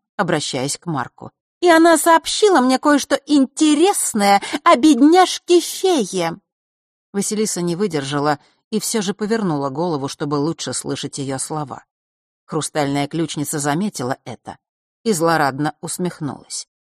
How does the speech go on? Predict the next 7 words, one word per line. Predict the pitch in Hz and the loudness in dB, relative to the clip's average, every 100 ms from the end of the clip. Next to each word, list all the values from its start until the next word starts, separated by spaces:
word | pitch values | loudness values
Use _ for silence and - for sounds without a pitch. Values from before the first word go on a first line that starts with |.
| _ _ - | _ _ 0
"Елена | 359 359 349 359 403 339 262 247 | 4 6 6 6 6 6 4 2
сказала, | - 254 233 196 226 196 196 202 | 0 0 0 0 0 2 0 -2
что | - 294 277 | -2 -2 -2
фея | - - 359 269 226 | 0 2 2 4 2
никогда | 233 269 - 277 262 233 311 | 2 0 2 0 2 2 4
не | 294 294 | 4 2
проснётся", | - 311 302 - 330 320 320 254 - - - - | 2 2 2 0 0 2 2 0 -4 -10 -8 -8